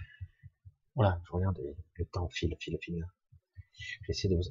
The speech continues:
en trouver une qui serait intéressante. Le chat, il m'a fait une caca nerveux. Ouais, exactement. Mais, euh, quelqu'un, Dominique, qui dit très bien, avant le covid, il y avait mille six cents morts par jour.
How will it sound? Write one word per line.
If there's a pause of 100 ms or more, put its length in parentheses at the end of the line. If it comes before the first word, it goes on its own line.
en
trouver
une
qui
serait
intéressante. (380)
Le
chat, (140)
il
m'a (100)
fait
une (340)
caca
nerveux. (1080)
Ouais, (200)
exactement. (360)
Mais,
euh,
quelqu'un,
Dominique,
qui
dit
très
bien,
avant
le
covid,
il
y
avait
mille
six
cents
morts
par
jour.